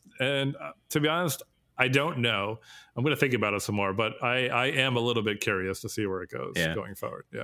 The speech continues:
Speaker 2: The two things it has going for it are the thirty-minute runtime that, <laughs> as Willie mentioned before, and as we talked about in our, uh, away mini flicks, you know, th-, there's always the question of,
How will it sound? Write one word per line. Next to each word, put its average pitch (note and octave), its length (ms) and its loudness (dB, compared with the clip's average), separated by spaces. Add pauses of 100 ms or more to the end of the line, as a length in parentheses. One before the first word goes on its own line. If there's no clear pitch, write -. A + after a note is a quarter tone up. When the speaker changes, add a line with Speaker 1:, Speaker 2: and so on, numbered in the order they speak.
(120)
Speaker 2:
The - 60 0
two - 160 4
things C#3+ 180 2
it A#2+ 60 4
has G#2+ 160 2
going G2+ 260 2
for F2+ 240 0
it E2 80 -2
are E2+ 240 0
the E2 300 -4
thirty-minute G2+ 520 0
runtime E2 540 0
that, E2 240 -6 (100)
<laughs> - 120 -4
as F2+ 200 -2
Willie E2+ 200 -4
mentioned E2 320 -4
before, F2+ 440 -2 (380)
and A#2+ 360 2
as G2+ 280 0
we F#2 380 0
talked - 260 -2
about F2+ 260 0
in E2+ 140 -2
our, E2+ 400 -2
uh, E2 300 -2
away A2 240 2
mini F#2 200 0
flicks, - 400 -4
you F2+ 60 -2
know, E2 160 0
th-, D2+ 240 -6
there's E2+ 240 -2
always F2 240 -2
the - 80 -8
question F2 440 -2
of, D#2 200 -4